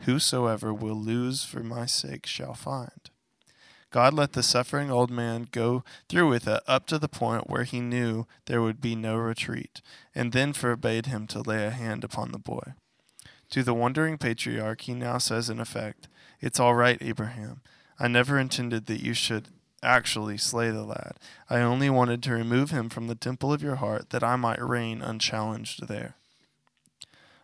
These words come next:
I wanted to correct the perversion that existed in your love. Now you may have the boy, sound and well. Take him and go back to your tent. Now I know that thou fearest God,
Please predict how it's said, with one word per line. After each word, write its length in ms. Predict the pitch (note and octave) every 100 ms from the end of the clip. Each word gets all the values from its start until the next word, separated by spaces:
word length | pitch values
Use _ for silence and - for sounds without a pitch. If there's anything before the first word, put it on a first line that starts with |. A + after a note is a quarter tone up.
| -
I 120 | A#2+
wanted 480 | A#2 A#2+ C3+ D3 C#3+
to 100 | C3
correct 560 | - A#2 A#2+ B2+ -
the 120 | A#2 A2
perversion 720 | A#2 A2+ C3 E3 C#3 G#2+ A2
that 80 | A2+
existed 580 | A2+ A#2+ B2 - A#2 A2+
in 140 | A2+
your 140 | A2
love. 480 | G#2 G#2 G2+ B2+ - _ _ _ _ _ _
Now 460 | B2 C3 C3 A#2+ B2+ _ _
you 160 | C#3 B2+
may 120 | B2
have 360 | B2+ C#3 C3+ B2
the 80 | A2
boy, 320 | A2 G#2+ A#2+
sound 420 | - B2 B2+ B2+
and 180 | A#2+ A#2
well. 340 | A2 - - - - -
Take 260 | B2+ C3+ -
him 220 | D#3 C#3+
and 100 | A2+
go 120 | A2+
back 260 | - A#2 -
to 100 | B2+
your 80 | A#2+
tent. 440 | - - - - _ _ _ -
Now 220 | A#2+ B2
I 100 | C#3+
know 220 | C#3 A#2
that 160 | A#2+ A2+
thou 180 | A2+ A2+
fearest 540 | - B2 A#2+ - -
God, 420 | A#2 A#2+ - -